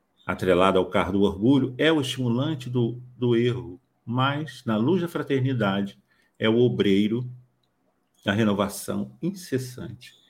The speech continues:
enriquecendo o solo e construindo a cidade, desdobrando os fios do atendimento e garantindo os valores da educação. A ferrolhada no cofre da ambição desvairada é o inimigo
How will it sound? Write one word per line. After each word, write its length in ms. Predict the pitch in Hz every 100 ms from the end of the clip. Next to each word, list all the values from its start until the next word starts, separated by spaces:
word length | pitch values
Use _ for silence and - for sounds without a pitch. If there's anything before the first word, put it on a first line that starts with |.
| _
enriquecendo 540 | 101 120 117 - 120 107
o 20 |
solo 560 | - - 110 110 92
e 60 | 95
construindo 560 | - 127 - 127 139 131
a 40 |
cidade, 680 | 127 117 101 120 107 87 - _ _ _ _ - - - _ _ -
desdobrando 1000 | 170 156 139 123 120 127 175 170 156 -
os 160 | 123 120
fios 760 | - - 139 190 175 170 - -
do 120 | 127
atendimento 840 | 123 123 117 101 92 98 107 107 - -
e 100 | 117
garantindo 560 | 117 104 101 - 98 95
os 80 |
valores 460 | 82 92 90 90 -
da 100 | 87
educação. 600 | 85 - 87 - - - _ _ _ _ _ _ _ _
A 100 | 87
ferrolhada 760 | - 98 92 87 87 95 92 87
no 120 | 87
cofre 480 | - 95 92 - 87
da 80 |
ambição 600 | 92 90 87 - - 104
desvairada 840 | 98 98 92 90 87 101 110 98 -
é 220 | 139 160 170
o 120 | 151
inimigo 720 | 156 127 120 160 185 160 185